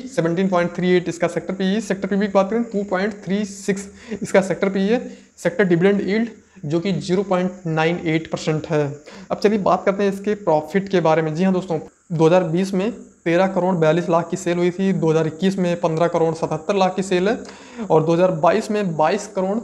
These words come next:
तीस लाख रुपए की sale हुई है। और दो हज़ार तेईस में तेईस करोड़ तिरानवे लाख की sale हुई है। इसी तरह अगर हम profit की बात करें तो यहाँ पर दो हज़ार बीस में तीन करोड़ उन्नीस लाख रुपए का प्रॉफिट है, दो हज़ार इक्कीस में चार करोड़ बयालीस लाख रुपए का प्रॉफिट है और दो हज़ार बाईस में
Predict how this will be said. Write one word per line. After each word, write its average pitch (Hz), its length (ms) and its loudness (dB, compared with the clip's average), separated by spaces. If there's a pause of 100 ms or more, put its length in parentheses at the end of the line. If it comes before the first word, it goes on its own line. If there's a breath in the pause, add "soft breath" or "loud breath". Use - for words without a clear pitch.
(120)
तीस 196 220 0
लाख 196 120 4
रुपए 190 180 2
की 190 60 2
sale 185 200 0
हुई 180 140 2
है। 247 120 0 (380 loud breath)
और 160 540 2
दो 165 120 4
हज़ार 196 160 2
तेईस 196 320 0
में 226 140 0
तेईस 190 200 2
करोड़ 185 180 0
तिरानवे 185 340 0
लाख 202 200 2
की 208 60 -6
sale 202 180 0
हुई 202 120 0
है। 240 120 0
इसी 214 140 -2
तरह 180 140 2
अगर 185 100 4
हम 190 60 0
profit 185 280 2
की 202 60 -4
बात 196 160 4
करें 226 120 -2
तो 208 80 -2
यहाँ 180 100 -2
पर 185 80 -2
दो 170 120 0
हज़ार 170 140 0
बीस 190 260 0
में 202 160 2
तीन 202 220 2
करोड़ 196 280 0
उन्नीस 185 340 0
लाख 170 160 2
रुपए 170 180 0
का 160 80 -2
प्रॉफिट 196 360 -2
है, 214 100 0 (160)
दो 170 120 2
हज़ार 170 160 2
इक्कीस 196 320 -2
में 226 140 2 (360 loud breath)
चार 180 180 4
करोड़ 175 200 -2 (380)
बयालीस 160 340 2
लाख 190 160 2
रुपए 190 160 -2
का 190 80 0
प्रॉफिट 190 380 -2
है 226 100 0
और 175 160 2
दो 165 120 2
हज़ार 170 180 2
बाईस 180 380 0
में 233 160 -2